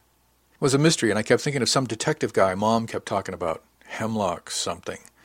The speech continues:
He had a phrase he supposedly used on tough cases, something like, "When you've ruled out the probable, then the improbable, no matter how impossible, is the only solution left."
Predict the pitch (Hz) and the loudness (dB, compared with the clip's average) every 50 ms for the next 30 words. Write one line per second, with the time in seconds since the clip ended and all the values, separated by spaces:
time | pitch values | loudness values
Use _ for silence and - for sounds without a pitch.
0 | - - - - - _ _ _ _ _ _ - 131 147 143 131 - - 156 147 | -20 -20 -20 -20 -20 _ _ _ _ _ _ 2 4 6 6 4 4 4 6 6
1 | 147 135 123 - 110 - - 107 - 123 123 113 120 110 110 110 110 117 113 113 | 6 6 4 0 -2 -4 -4 0 0 0 2 2 0 -2 -2 -2 2 2 2 2
2 | 113 117 104 101 - - 123 107 - - - 120 113 110 - 98 90 - 120 117 | 2 -2 -4 -4 -2 0 0 0 0 0 0 0 0 0 0 -2 -2 -2 -2 -2
3 | 113 117 110 107 101 95 - - - - - - 127 120 113 110 110 127 131 143 | -2 -2 -2 -2 -2 -2 -6 -12 -18 -18 -8 -4 -2 2 2 0 2 4 4 6
4 | 147 131 131 131 131 - 110 - - - 120 117 117 123 117 117 120 120 110 113 | 6 6 6 6 6 4 0 -2 2 4 4 6 6 6 4 4 2 0 0 -2
5 | 107 104 98 110 120 123 117 - 117 110 107 113 107 104 110 110 107 104 98 104 | -4 -4 0 0 -2 -2 0 0 2 2 2 2 2 2 0 0 0 0 0 0
6 | 107 104 101 107 101 104 110 110 107 101 101 - - 107 98 - 113 98 98 95 | 0 2 0 0 0 0 0 0 0 0 -2 -4 -4 -2 -2 -2 -2 -2 -2 -4
7 | 98 92 - 107 95 95 98 95 90 - - 98 92 95 95 - 92 92 90 85 | -2 -4 -4 0 0 0 0 -2 -4 -4 -4 -4 -4 -4 -4 -6 -6 -6 -6 -6
8 | 80 - - - | -6 -8 -14 -20